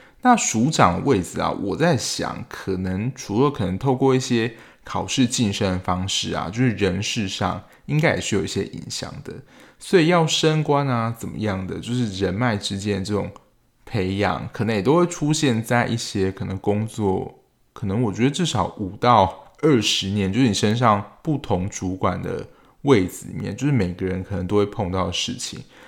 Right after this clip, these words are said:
可是就是可能就会有一种人啊，特别去谄媚长官，可能你会在职场上会碰到的。最后来聊一下这一部剧的剧名啦，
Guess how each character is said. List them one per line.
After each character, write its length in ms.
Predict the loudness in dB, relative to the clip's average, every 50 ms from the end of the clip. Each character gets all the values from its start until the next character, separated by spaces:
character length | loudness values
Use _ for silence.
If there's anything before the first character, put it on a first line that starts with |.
| -20 -20 _ -2
可 80 | 0
是 140 | 0 2 0
就 200 | 2 2 4 4
是 180 | 4 2 0 -4 -12 -20 -20 _ -12
可 160 | -8 -6 -4
能 180 | -2 -2 -2 2
就 120 | 2 4
会 180 | 4 6 6 6
有 160 | 4 4 2
一 40 | 0
种 280 | 0 0 -2 -2 -2
人 180 | -6 -8 -8 -6
啊， 180 | -4 -4 -4 -4 -6
特 260 | -8 -2 0 0 0
别 240 | 0 0 0 0 0
去 160 | 0 -2 -4 -6
谄 400 | -4 -4 -6 -4 -4 -6 -6 -6 -6
媚 240 | -4 -2 -2 -2 -4
长 340 | -4 -4 -4 -4 -4 -4 -8 -12 -8
官， 300 | -6 -4 -4 -4 -6 -8 -10 -14 _
可 120 | -10 -6
能 100 | -4 -4
你 60 | -2
会 160 | 0 0 0 0
在 160 | 0 0 -2
职 160 | -2 -4 -6
场 180 | -6 -6 -4 -2
上 280 | -2 -2 -2 -4 -6 -10 -16 _ _ _ _ _
会 140 | -4 -4 -4
碰 300 | -2 -4 -6 -6 -6 -10 -10
到 220 | -10 -10 -10 -10 -16
的。 80 | -20 -20 -20 -20 _ _ _ _ _ _ _ _ _
最 120 | -4 0 0
后 80 | 2
来 180 | 4 4 4 4
聊 260 | 4 2 2 2 2
一 40 | 0
下 220 | 2 2 2 2
这 200 | 2 0 0 0
一 40 | 0
部 260 | 0 0 0 0 0
剧 200 | -2 -4 -2 -2
的 120 | -2 -2 -4
剧 360 | -6 -8 -6 -4 -2 -2 -4 -6 -8
名 240 | -10 -12 -10 -10 -8
啦， 200 | -8 -8 -8